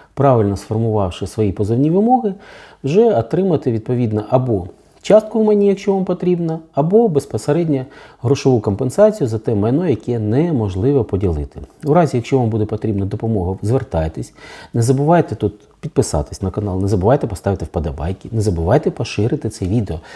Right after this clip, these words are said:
в соціальних мережах для того, щоб максимальна кількість громадян України знали про свої права і знали, як іми користуватись. І буде потрібна допомога, звертайтесь.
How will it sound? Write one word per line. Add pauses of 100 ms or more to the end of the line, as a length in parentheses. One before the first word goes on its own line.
(160)
в
соціальних
мережах
для
того,
щоб (460)
максимальна (340)
кількість
громадян
України
знали
про
свої
права
і
знали,
як
іми
користуватись. (560)
І (540)
буде
потрібна
допомога,
звертайтесь.